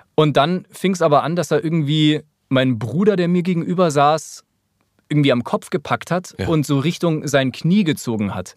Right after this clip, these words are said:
Speaker 2: Ja.
Speaker 1: Und da ist bei mir irgendwie so eine komplette Sicherung durchgeknallt. Da hat mich dann nichts mehr gehalten. Da war ich dann sofort aufgestanden und hab den weggeschubst. Und das ging dann noch ein bisschen rund in der U-Bahn.
Speaker 2: Mhm.
Speaker 1: Vor allem in der U-Bahn kannst du ja nicht wegrennen oder irgendwas machen.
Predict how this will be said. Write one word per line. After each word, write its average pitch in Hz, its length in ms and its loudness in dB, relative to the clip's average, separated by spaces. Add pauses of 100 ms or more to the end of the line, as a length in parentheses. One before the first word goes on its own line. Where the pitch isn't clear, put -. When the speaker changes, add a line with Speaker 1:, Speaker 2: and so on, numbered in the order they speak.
Speaker 2:
Ja. 92 60 -8 (280)
Speaker 1:
Und 123 160 0
da 139 100 4
ist 165 120 -6
bei 160 80 0
mir 147 160 0
irgendwie 139 200 0
so 123 80 -4
eine 127 120 0
komplette 135 380 -2
Sicherung 127 420 -2
durchgeknallt. 107 680 -2
Da 110 340 0 (440)
hat 120 140 0
mich 131 100 -4
dann 127 140 2
nichts - 160 -4
mehr 139 100 0
gehalten. 123 360 0
Da 113 100 0
war 117 80 2
ich 107 80 -4
dann 117 200 -2
sofort 143 520 -2
aufgestanden 127 920 -2
und 120 160 -4
hab 113 120 -4
den 113 140 0
weggeschubst. - 540 -6
Und 110 360 0 (540)
das 147 140 0
ging 214 140 4
dann 196 80 4
noch 160 100 0
ein 170 60 -2
bisschen 151 220 -2
rund 170 180 0
in 202 80 -4
der 196 140 2
U-Bahn. 208 300 2
Speaker 2:
Mhm. 98 40 0
Speaker 1:
Vor 139 140 2
allem 151 100 2
in 147 60 4
der 139 100 2
U-Bahn 190 220 0
kannst 170 200 -4
du 180 40 4
ja 170 40 2
nicht 160 140 -2
wegrennen 165 300 0
oder 135 180 2
irgendwas 147 300 0
machen. 123 340 -2